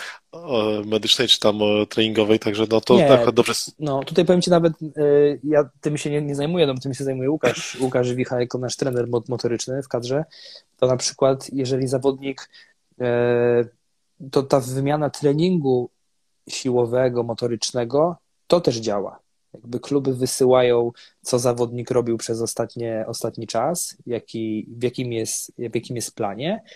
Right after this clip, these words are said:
Speaker 2: Jak najbardziej zezwalają na to, żeby kadra dostosowała do tego swój plan, albo w drugą stronę, jeżeli zawodnik zgłasza, że mu bardziej odpowiada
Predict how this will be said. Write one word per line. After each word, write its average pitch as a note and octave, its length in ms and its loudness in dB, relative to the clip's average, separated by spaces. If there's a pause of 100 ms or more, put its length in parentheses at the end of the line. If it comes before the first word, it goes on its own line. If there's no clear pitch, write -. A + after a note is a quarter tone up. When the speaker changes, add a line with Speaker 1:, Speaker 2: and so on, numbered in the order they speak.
(320)
Speaker 2:
Jak C3 220 0
najbardziej C#3+ 440 -2
zezwalają C3+ 580 -4
na C3+ 140 -12
to, C3+ 100 -4
żeby B2 260 -8
kadra B2 280 -6
dostosowała A2+ 760 -4
do G#2+ 100 -8
tego G#2+ 240 -6
swój - 340 -6
plan, D#3 380 -4 (140)
albo B2 260 -2
w C#3+ 80 -4
drugą D#3 300 2
stronę, G#2+ 400 -6
jeżeli A2+ 280 -4
zawodnik A#2+ 540 -4
zgłasza, A#2 480 -4
że A2 120 -8
mu A2 100 -6
bardziej A2 300 -4
odpowiada G#2+ 520 -4